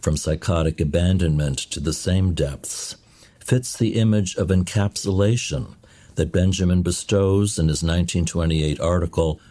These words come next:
Books by the Insane, for My Collection, on Daniel Paul Schreber's share in a poet's preparedness.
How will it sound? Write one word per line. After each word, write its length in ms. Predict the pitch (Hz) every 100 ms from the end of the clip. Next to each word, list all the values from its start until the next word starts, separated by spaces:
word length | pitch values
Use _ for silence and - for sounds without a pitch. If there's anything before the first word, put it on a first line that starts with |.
| -
Books 280 | - 87 -
by 160 | - 85
the 160 | 73 76
Insane, 760 | 73 - 101 98 92 95 104
for 200 | 120 -
My 280 | 71 78 80
Collection, 760 | - 76 80 80 - 78 76 78 - - - -
on 160 | 95 90
Daniel 420 | 90 92 98 92
Paul 280 | 82 85 85
Schreber's 760 | - - 110 120 80 76 73 -
share 600 | - - 76 69 69 - - -
in 140 | 85 80
a 60 |
poet's 500 | - 82 73 73 -
preparedness. 920 | - 69 - 78 73 - 62 - -